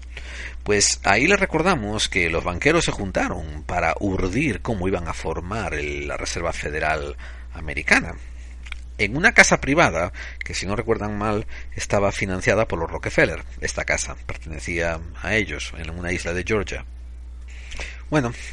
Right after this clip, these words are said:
y los récords muestran que también se unieron a estos los, un director del Deutsche Bank, eh,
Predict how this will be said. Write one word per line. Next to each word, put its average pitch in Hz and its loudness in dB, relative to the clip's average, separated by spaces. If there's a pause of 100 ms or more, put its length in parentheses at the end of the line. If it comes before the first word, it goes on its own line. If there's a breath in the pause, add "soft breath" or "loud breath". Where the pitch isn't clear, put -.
y 113 8
los 104 6
récords 151 4
muestran 131 4
que 95 4
también 104 0
se - 4
unieron 113 2
a 110 4
estos 107 2 (160)
los, 90 -2
un 107 -4
director 123 6 (540 loud breath)
del 87 -2
Deutsche - 4 (100)
Bank, - 0 (880 loud breath)
eh, 90 4